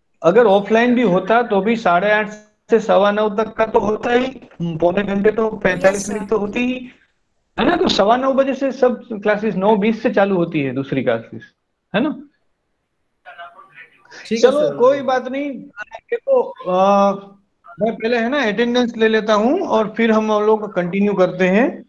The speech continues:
Speaker 1: जिनको जाना है वो attendance दे के जा सकते हैं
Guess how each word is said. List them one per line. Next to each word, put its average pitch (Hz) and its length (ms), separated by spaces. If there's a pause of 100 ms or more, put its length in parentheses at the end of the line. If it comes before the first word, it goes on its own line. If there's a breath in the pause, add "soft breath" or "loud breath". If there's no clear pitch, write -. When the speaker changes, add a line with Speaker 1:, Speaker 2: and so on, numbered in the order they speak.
(280)
Speaker 1:
जिनको 175 280
जाना 175 280
है 196 180
वो 226 220
attendance 185 420
दे 165 180
के 185 120
जा 151 180
सकते - 380
हैं 113 200